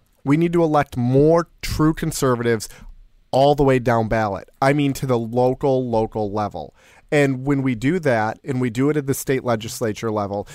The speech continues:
and we start reforming our rules, I mean, I think that this is a total rebuild. You know, if you wanna use one of our famous sports, sports analogies,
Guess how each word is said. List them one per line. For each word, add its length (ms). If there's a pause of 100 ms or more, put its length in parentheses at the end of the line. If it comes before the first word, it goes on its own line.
(120)
and 100
we 80
start 340
reforming 420
our 120
rules, 300
I 120
mean, 220
I 240
think 360
that 180
this 220
is 120
a 120
total 540
rebuild. 580 (260)
You 80
know, 80
if 100
you 100
wanna 200
use 180
one 120
of 80
our 100
famous 320
sports, 360 (160)
sports 380
analogies, 540